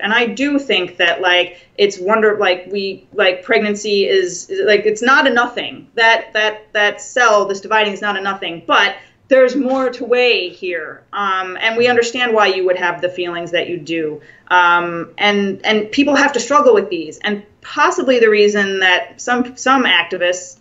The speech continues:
like, they've had, but, you know, the other side of the story is, "Oh my God, pregnancy is scary and raising a child is scary, uh, like, deadly scary."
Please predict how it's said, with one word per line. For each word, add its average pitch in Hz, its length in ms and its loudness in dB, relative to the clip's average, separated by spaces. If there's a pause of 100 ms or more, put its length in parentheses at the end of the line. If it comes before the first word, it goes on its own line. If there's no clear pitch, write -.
like, 196 220 0
they've 247 180 4
had, 262 320 -2
but, 262 280 0 (220)
you 240 60 -8
know, 202 140 -4
the - 120 -4
other 269 160 4
side 208 200 0
of 185 80 -2
the 185 60 -4
story 190 280 0
is, 190 220 0 (400)
"Oh 262 140 8
my 240 180 4
God, 196 480 0
pregnancy 247 500 -2
is 202 260 -2
scary 214 560 2
and 185 160 -2
raising 220 280 0
a 202 60 -6
child 196 300 -2
is 180 140 -8
scary, 196 720 4 (220)
uh, 190 280 2
like, 196 440 0
deadly 220 520 2
scary." 175 760 -4